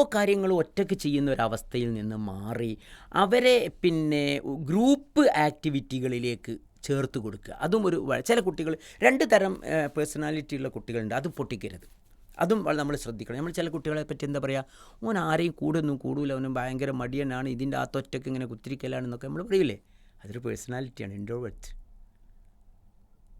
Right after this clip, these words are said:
വേറെ ഉണ്ട്, ഓൻ ഭയങ്കര ഏത് നേരവും ആരംഭ കൂടെ പ-, ഓൽക്ക് ഒന്നായിട്ട് കുത്തിരിഞ്ഞ് പഠിച്ചാലേ ഓൻ പഠിയുള്ളൂ, അല്ലെങ്കിൽ ഒറ്റക്ക് പഠിക്കാൻ പറഞ്ഞാൽ പരീക്ഷയല്ലേ ഓൻ്റെ കാര്യം നോക്കട്ടെ എന്നൊക്കെ നമ്മൾ പറയും.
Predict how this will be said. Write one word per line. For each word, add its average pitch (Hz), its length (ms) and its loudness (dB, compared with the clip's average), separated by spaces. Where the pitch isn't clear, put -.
വേറെ 139 260 0
ഉണ്ട്, 160 200 -2
ഓൻ 160 160 0
ഭയങ്കര 170 600 0
ഏത് 180 260 8
നേരവും 151 380 0
ആരംഭ 139 500 -2
കൂടെ 190 320 6
പ-, 139 280 -2
ഓൽക്ക് 147 240 0
ഒന്നായിട്ട് 185 380 8
കുത്തിരിഞ്ഞ് 131 460 -2
പഠിച്ചാലേ 139 380 4
ഓൻ 127 160 -2
പഠിയുള്ളൂ, 160 540 2
അല്ലെങ്കിൽ 139 360 -4
ഒറ്റക്ക് 143 380 -6
പഠിക്കാൻ 139 380 -2
പറഞ്ഞാൽ 139 280 -4
പരീക്ഷയല്ലേ 147 520 2
ഓൻ്റെ 143 180 -4
കാര്യം 131 260 -6
നോക്കട്ടെ 120 280 -12
എന്നൊക്കെ 120 200 -10
നമ്മൾ 113 160 -6
പറയും. 101 220 -14